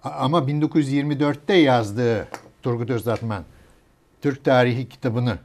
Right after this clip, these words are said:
çıkartıyor. "Bakalım ne yazmış?" diyor ve olduğu gibi alıyor buraya. Bakın sayfalarca. Bakın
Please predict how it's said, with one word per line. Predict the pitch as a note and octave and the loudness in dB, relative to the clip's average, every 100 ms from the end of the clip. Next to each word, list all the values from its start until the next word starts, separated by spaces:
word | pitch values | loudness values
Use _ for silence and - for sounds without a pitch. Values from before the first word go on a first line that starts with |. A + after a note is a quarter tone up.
| _ _ _ | _ _ _
çıkartıyor. | - - G2 F#2 - G#3 F#3+ F#3+ | -8 -2 -2 -2 -4 -4 0 0
"Bakalım | F3+ E3+ E3+ D#3 | 4 4 2 0
ne | A#3 | 2
yazmış?" | F#3+ A#2+ F#2 F#2 - | 2 2 -2 -12 -6
diyor | G3 G3+ | -4 -4
ve | F3 | 2
olduğu | F3+ G#3 G#3+ F3+ | 4 4 2 0
gibi | F#3 | 0
alıyor | F3+ D#3 D3+ G#2 | 2 4 4 2
buraya. | F#2 F2+ E2 - - | -4 -8 -10 -12 -12
Bakın | B2+ A2+ | -12 -12
sayfalarca. | - C#3 D3 D#3+ F3 F#3 A#2+ E3+ - _ _ _ _ _ _ _ _ _ _ _ _ _ _ - | -10 -8 -6 -2 2 2 0 -8 -20 _ _ _ _ _ _ _ _ _ _ _ _ _ _ -10
Bakın | B2 - | -10 -10